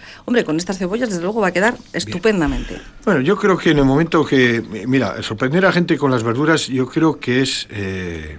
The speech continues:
Speaker 2: en estos momentos es un poco fácil. Y te voy a decir por qué. Porque resulta que es que la gente, eh, sí que come verdura en casa,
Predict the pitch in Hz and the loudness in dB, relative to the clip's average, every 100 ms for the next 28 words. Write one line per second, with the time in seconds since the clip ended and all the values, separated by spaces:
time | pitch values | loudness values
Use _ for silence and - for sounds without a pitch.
0 | - - - 110 123 147 135 143 151 127 | -18 -20 -10 -8 -4 0 0 0 -2 -2
1 | 120 123 131 135 139 104 101 90 - - | -2 -2 -4 -6 -4 -4 -6 -10 -14 -20
2 | - - - 101 107 120 110 131 104 98 | -20 -18 -10 -4 -2 0 0 -4 -4 -4
3 | 95 - 95 127 113 120 131 143 139 131 | -4 -6 -6 -4 -2 -2 -2 -2 -2 -2
4 | 147 139 - - - - 104 110 - 147 | -2 -2 -6 -16 -16 -10 -4 -2 0 -2
5 | 143 160 151 151 135 123 113 - 160 139 | -2 0 2 2 2 2 0 0 0 0
6 | 131 139 131 110 113 139 120 143 139 147 | 0 2 2 2 2 2 2 0 0 0